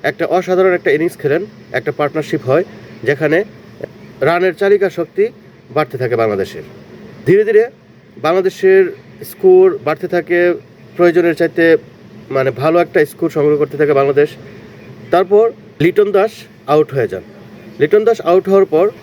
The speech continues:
তহিদ হৃদয় ব্যাট করতে আসেন। বাংলাদেশের দর্শকরা তহিদ হৃদয়ের প্রতি একটু আক্ষেপ বাড়তেছিল, কারণ তহিদ হৃদয় প্রথমে যেই ঝলক নিয়ে বাংলাদেশ টিমে এসেছিলেন,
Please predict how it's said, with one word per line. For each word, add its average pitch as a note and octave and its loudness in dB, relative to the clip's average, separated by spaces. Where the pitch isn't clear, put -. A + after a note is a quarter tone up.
তহিদ G3 4
হৃদয় G#3 2
ব্যাট D3+ -2
করতে - -6
আসেন। - -10
বাংলাদেশের A3 0
দর্শকরা G3+ 0
তহিদ G3+ 4
হৃদয়ের G3+ 2
প্রতি G3 -2
একটু F4+ 0
আক্ষেপ G3 -2
বাড়তেছিল, D3 -2
কারণ B2 0
তহিদ F#3 4
হৃদয় F3+ 2
প্রথমে F#3 2
যেই D3+ 0
ঝলক F3 2
নিয়ে F#3 2
বাংলাদেশ D3 -2
টিমে D3+ -2
এসেছিলেন, C#3+ -4